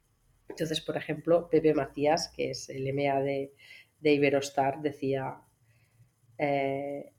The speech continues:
"Yo no tengo camareros, yo los fabrico, porque no hay", ¿no? Y lo decía, pues, desde su experiencia. Entonces, bueno, necesito buena gente que quiera aprender.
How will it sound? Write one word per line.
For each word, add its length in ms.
"Yo 360
no 140
tengo 240
camareros, 880
yo 580
los 220
fabrico, 680
porque 300
no 180
hay", 420
¿no? 380
Y 120
lo 120
decía, 400
pues, 360
desde 360
su 180
experiencia. 880
Entonces, 140
bueno, 240
necesito 800
buena 360
gente 500
que 200
quiera 400
aprender. 720